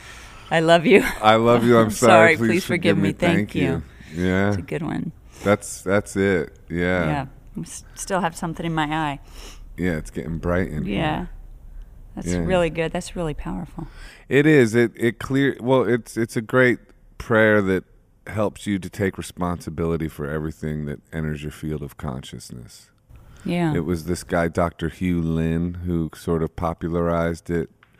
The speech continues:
Speaker 2: Joe Vitale wrote this book called, uh, I think, No Limits. This Doctor Hugh Lin, he, um, healed a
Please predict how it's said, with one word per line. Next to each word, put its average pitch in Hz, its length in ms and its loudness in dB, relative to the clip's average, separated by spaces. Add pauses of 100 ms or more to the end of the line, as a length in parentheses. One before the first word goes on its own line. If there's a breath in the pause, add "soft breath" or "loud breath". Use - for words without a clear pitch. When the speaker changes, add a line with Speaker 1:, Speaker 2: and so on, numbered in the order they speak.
(540 soft breath)
Speaker 2:
Joe 87 280 2
Vitale 80 640 -2
wrote 78 240 -4
this 78 160 -10
book - 340 -4
called, 73 540 -8
uh, 67 380 -6 (880 soft breath)
I 87 80 -10
think, - 280 -8
No 76 180 -4
Limits. 78 640 -6 (840 soft breath)
This 92 140 -4
Doctor 92 460 0
Hugh 90 240 0
Lin, 85 420 0
he, 82 360 -4 (180)
um, 76 580 -6 (380)
healed 87 420 -2
a 76 260 -4